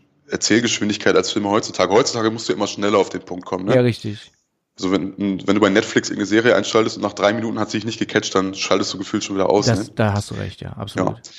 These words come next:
Speaker 1: In diesem Film liegt in der Ruhe die Kraft, weil wir wissen natürlich, dass diese Invasion stattfindet, aber natürlich glaubt unserem Protagonisten niemand. Die sagen alle, obwohl er selbst ein Mediziner ist, sagen alle, „Du bist doch ein Spinner, das denkst du doch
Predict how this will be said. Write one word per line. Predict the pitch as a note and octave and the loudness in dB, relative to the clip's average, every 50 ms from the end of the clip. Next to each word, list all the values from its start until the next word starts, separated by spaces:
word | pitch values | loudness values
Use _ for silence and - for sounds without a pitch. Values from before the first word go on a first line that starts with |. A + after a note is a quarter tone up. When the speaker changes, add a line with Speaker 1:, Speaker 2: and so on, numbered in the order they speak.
| - - - - _ _ _ _ _ _ _ _ | -20 -20 -20 -20 _ _ _ _ _ _ _ _
Speaker 1:
In | - - G#2 - - _ - | -8 -8 -8 -8 -10 _ -4
diesem | C#3 C3+ D3 C3 | -2 -2 -2 -4
Film | - - - C3 C#3 C3 | -2 2 2 2 2 4
liegt | A#2 C3 C3 - | 0 0 0 0
in | - | 2
der | A2 G#2+ | 2 2
Ruhe | G#2 - D3+ E3 D#3 - | 2 2 2 4 4 4
die | - F#2+ | 4 0
Kraft, | - - - F#2 F#2 - - - - _ _ _ _ - | -2 0 0 0 0 0 -6 -16 -20 _ _ _ _ 0
weil | G#2+ G2+ G2+ G2 | 2 2 2 2
wir | G2+ D#3 F#3 C#3+ A#2+ | 2 2 2 2 2
wissen | D#3+ - - E3+ | 0 -2 0 0
natürlich, | D#3+ D#3 D#3 - - D#3 D#3 E3 F3+ F3+ - - - _ _ _ _ - | 0 0 0 2 0 0 0 0 -2 -6 -8 -16 -20 _ _ _ _ -2
dass | G#2+ G#2+ | -2 -2
diese | - B2 A2 A#2+ | -2 -4 -2 0
Invasion | A2 G2+ G#2 G#2+ G#2 - G2 F#2 | -2 2 2 0 0 0 -2 -4
stattfindet, | - - - - A#2+ - - - E3 E3+ F#3 G#3 - - - _ _ _ _ - | -4 -2 0 -2 -2 -2 -2 -4 -2 0 0 -4 -4 -6 -20 _ _ _ _ -2
aber | - A2+ A#2+ A2+ | 0 2 4 4
natürlich | A2+ A#2 A2+ - D3+ C#3+ B2+ - | 2 2 0 -2 -4 -4 -4 -2
glaubt | - B2+ B2+ A#2+ - | 2 4 4 4 4
unserem | A#2 A#2 G#2+ A2 F#2+ | 0 -2 -2 -2 -4
Protagonisten | - - G#2 - G2+ F#2 G2 F#2 F#2+ - - - | -2 -6 -4 -2 -2 -2 -2 -4 -6 -8 -8 -10
niemand. | G2+ G2+ G2+ G2 F#2+ | -6 -4 -4 -4 -4
Die | G2+ | -2
sagen | F#2+ A2 A2+ C3+ C3+ A#2 | 2 4 4 4 4 4
alle, | A#2 A2+ | 4 4
obwohl | A2 - A#2+ A#2 | 4 2 4 2
er | A2+ G2 | 4 4
selbst | A2 C3+ D3+ - | 4 2 2 2
ein | A2 G2 | -2 -2
Mediziner | G#2 G#2 G2 G2 - - D3+ C#3+ A2+ | -2 -6 -8 -8 -6 -4 -2 -2 -2
ist, | G2+ - | 0 2
sagen | G#2 G2+ G#2 | 0 2 2
alle, | F#2+ G2+ F#2+ | 0 -4 -4
„Du | F#2+ F2+ | -6 -6
bist | - - - | -10 -10 -10
doch | A2 - | -10 -10
ein | - G2 | -8 -8
Spinner, | - - - B2 B2+ B2+ B2 B2 B2 A2 - | -8 -2 -2 0 2 2 2 2 2 0 -4
das | - G2 - | -8 -6 0
denkst | G#2 G#2 G2+ - | 0 0 0 0
du | - G#2 | 0 0
doch | G2+ - | 0 0